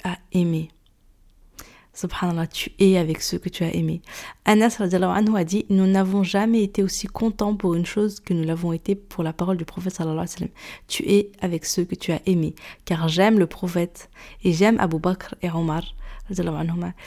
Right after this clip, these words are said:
et j'espère être avec eux par rapport à mon amour pour eux, même si mes actes ne sont pas comme les leurs. » Rapporté par le Bukhari, Sahih numéro trois mille six cent quatre-vingt-huit, et Muslim, Sahih numéro deux mille six cent trente-neuf.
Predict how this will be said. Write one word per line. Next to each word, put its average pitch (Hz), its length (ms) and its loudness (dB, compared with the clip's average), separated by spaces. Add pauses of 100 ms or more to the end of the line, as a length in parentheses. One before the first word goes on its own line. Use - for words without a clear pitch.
(280)
et 196 80 6
j'espère 202 400 2
être 202 200 0
avec 185 300 0
eux 202 80 4
par 196 160 2
rapport 175 280 -2
à 165 40 0
mon 170 200 0
amour 214 340 2
pour 180 240 4
eux, 202 100 -2 (280)
même 262 420 6
si - 220 -2
mes 175 260 0
actes 208 260 0
ne 165 80 0
sont 160 240 -4
pas 190 200 0
comme 165 240 -2
les 147 80 -2
leurs. » 151 260 -4 (400)
Rapporté 190 320 -2
par 165 160 -2
le 160 60 -4
Bukhari, 175 500 -2
Sahih 180 400 -8
numéro 165 340 -2
trois 175 220 -6
mille 185 240 0
six - 180 -12
cent 180 160 -4
quatre-vingt-huit, 170 500 -6 (380)
et 202 120 4
Muslim, 208 420 2
Sahih 208 380 -4
numéro 180 340 2
deux 180 140 2
mille 190 180 4
six 190 140 -10
cent 175 160 -6
trente-neuf. - 580 -10